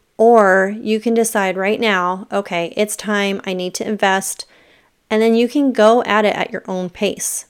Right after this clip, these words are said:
There's not gonna be a rush that, "Oh, you need to get this module done this week and that module done, you know, in a couple days," or anything like that. You can do it at your own pace,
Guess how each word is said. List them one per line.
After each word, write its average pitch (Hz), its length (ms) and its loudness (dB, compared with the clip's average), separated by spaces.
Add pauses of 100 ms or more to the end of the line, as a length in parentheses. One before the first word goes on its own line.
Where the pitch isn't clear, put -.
There's 196 200 0
not 190 200 -4
gonna 226 140 -2
be 247 140 4
a 262 80 6
rush 202 420 0
that, 180 280 0
"Oh, 202 80 0
you 202 160 0
need 202 160 -2
to 196 60 -8
get - 160 -6
this 196 180 -4
module 190 320 -4
done 190 260 -2
this 185 240 -4
week 190 280 -4
and 175 260 -4 (300)
that 202 200 2
module 196 380 -2
done, 185 560 -4
you 196 100 -6
know, 175 360 -4
in 196 120 -2
a 196 60 -2
couple 202 240 2
days," 185 340 0
or 190 140 -2
anything 240 400 0
like 190 180 -4
that. 180 320 -2 (440)
You 214 120 2
can 220 180 2
do 214 140 4
it 233 100 2
at 240 140 2
your 226 140 -4
own 196 220 -4
pace, - 560 -8